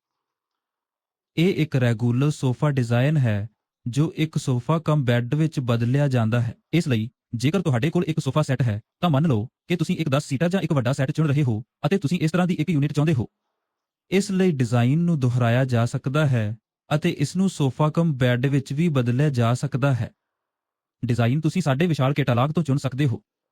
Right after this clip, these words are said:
ਸਾਡੀ ਵੈੱਬਸਾਈਟ ਤੇ ਸਾਡੇ ਕੋਲ ਸੈਂਕੜੇ ਅਸਲ ਡਿਜ਼ਾਈਨ ਹਨ। ਇਸ ਲਈ ਤੁਸੀਂ ਉੱਥੇ ਜਾ ਸਕਦੇ ਹੋ, ਤੁਸੀਂ ਡਿਜ਼ਾਈਨ ਨੂੰ ਚੁਣ ਸਕਦੇ ਹੋ ਅਤੇ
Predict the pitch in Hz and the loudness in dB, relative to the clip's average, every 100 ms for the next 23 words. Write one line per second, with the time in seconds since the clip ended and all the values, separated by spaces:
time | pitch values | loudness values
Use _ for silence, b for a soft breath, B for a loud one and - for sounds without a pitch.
0 | _ _ _ _ - 131 156 180 123 120 | _ _ _ _ -2 0 0 0 0 0
1 | 120 117 139 156 165 135 147 165 151 147 | -2 0 0 -4 -4 -2 -2 0 0 0
2 | 139 147 135 123 127 _ _ - 139 165 | -2 0 -2 -2 -6 _ _ -6 -4 -2
3 | 135 123 113 117 139 113 - _ _ _ | 0 2 2 2 0 -2 -6 _ _ _
4 | 180 190 139 110 - _ - 147 202 165 | -2 0 0 0 -6 _ -4 -2 0 2
5 | 165 117 123 147 170 120 117 - - 196 | 2 2 0 0 0 0 -2 -6 -4 0
6 | 131 117 147 180 151 147 156 151 147 110 | 0 2 2 0 0 -2 -2 0 0 0
7 | 113 _ - 160 | -4 _ -2 0